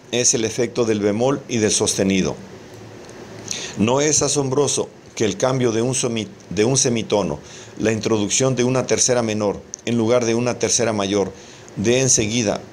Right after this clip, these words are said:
una sensación inevitable de pena y de inquietud, de la cual nos libra inmediatamente el sostenido? El adagio en bemol se eleva hasta la expresión del más profundo dolor, se convierte en una queja desgarradora.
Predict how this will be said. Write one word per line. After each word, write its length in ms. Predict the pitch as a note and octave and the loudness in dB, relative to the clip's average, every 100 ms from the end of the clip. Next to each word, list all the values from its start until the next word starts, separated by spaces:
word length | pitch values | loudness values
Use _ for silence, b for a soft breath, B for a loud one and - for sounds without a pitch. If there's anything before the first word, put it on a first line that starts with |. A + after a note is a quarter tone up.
| - | -4
una 240 | A#2+ C3 C3 | 0 2 2
sensación 600 | B2+ A2+ A2 - B2 - - | 2 0 0 0 -2 -4 -4
inevitable 580 | A2+ G#2 G2+ A2+ A#2 | -2 -2 0 2 2
de 140 | G#2+ G#2 | 2 2
pena 260 | A2 A2+ | 2 0
y 80 | G#2 | 0
de 80 | F#2+ | 0
inquietud, 480 | F#2+ G2+ F#2 A2 B2+ - B B B | -2 -4 -4 -4 -4 -8 B B B
de 140 | - G#2+ | 2 4
la 160 | G#2+ | 4
cual 260 | - B2+ C3 | 4 2 2
nos 200 | B2 G#2 | 0 0
libra 280 | A#2+ A2 G2+ | 0 2 0
inmediatamente 800 | G2 G#2 A#2 A2+ A2 A2+ A2+ G#2 | 0 2 0 0 -2 -2 -2 -2
el 40 | |
sostenido? 600 | - F#2 G2+ G#2 A2+ D3+ - B B B B B - | -2 0 0 0 0 -4 -8 B B B B B 2
El 140 | G2+ | 4
adagio 400 | G3 G3 C3 D3 | 4 4 0 0
en 100 | C3 | 0
bemol 400 | C3 B2+ B2+ C#3+ - | 0 2 0 0 -4
se 220 | - B2 | -2 2
eleva 360 | G#2+ A#2 B2+ - | 4 2 2 -2
hasta 280 | A2+ A2 A2 | -4 -2 0
la 60 | G2+ | 0
expresión 480 | - G#2+ G2+ A#2+ B2+ | -2 -2 -2 0 -2
del 120 | A2 | -2
más 220 | G#2+ A2+ | -2 -4
profundo 420 | - G#2 A#2 A2 | -4 -2 0 2
dolor, 320 | G2+ F#2 F2+ - B B B B | 2 4 2 0 B B B B
se 200 | - G2+ | 0 0
convierte 640 | F#2 G2+ A#2 B2+ C3 C#3+ - | 2 2 4 2 2 -2 0
en 140 | A2 | -2
una 220 | B2 B2+ | 0 -2
queja 260 | - A#2+ C3 | -2 0 0
desgarradora. 680 | G#2 F#2+ G2+ G2+ G2 F#2+ | 0 0 0 0 0 -2